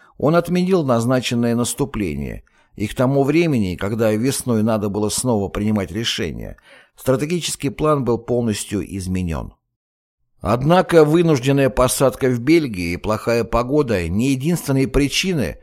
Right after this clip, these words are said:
по которым было отложено наступление.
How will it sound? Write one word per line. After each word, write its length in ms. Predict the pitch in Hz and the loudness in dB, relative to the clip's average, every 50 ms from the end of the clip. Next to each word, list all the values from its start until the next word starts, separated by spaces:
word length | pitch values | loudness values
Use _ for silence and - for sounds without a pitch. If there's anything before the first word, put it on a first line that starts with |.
| - - _ _ _ | -20 -20 _ _ _
по 100 | - 95 | -8 -4
которым 440 | - 120 123 - 147 147 139 127 117 | -2 -2 -2 0 2 2 2 2 2
было 220 | 107 127 127 120 | 2 2 2 2
отложено 500 | 107 107 - 110 113 113 104 104 107 107 | 0 0 0 0 0 0 0 0 0 0
наступление. 760 | 107 104 - - - 113 113 - 82 58 50 50 - 50 - | 0 -2 -2 -4 -6 -8 -8 -8 -8 -8 -10 -12 -16 -18 -20